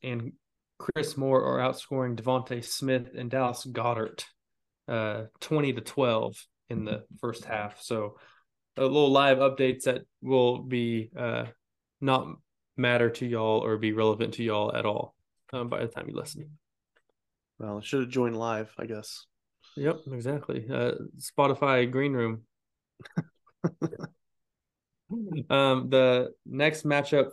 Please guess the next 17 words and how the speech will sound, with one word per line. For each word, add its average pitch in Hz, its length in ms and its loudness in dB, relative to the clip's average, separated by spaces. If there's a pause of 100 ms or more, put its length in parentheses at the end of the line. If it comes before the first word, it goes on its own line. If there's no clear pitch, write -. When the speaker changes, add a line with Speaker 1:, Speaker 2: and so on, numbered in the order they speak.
Speaker 1:
for 147 260 2
the 123 80 -2
Science 135 380 -2
Never 131 160 -2
Sleeps 135 380 -4
division, 127 560 -2 (520)
we'll 120 100 -4
go 156 220 6
with 139 220 4
the 113 80 -10
fantasy 131 320 -2
football 131 340 2
team 127 380 -4
versus 123 420 -2
the 117 140 -4
replacements. 147 1120 -4 (680)
Uh, 123 340 -10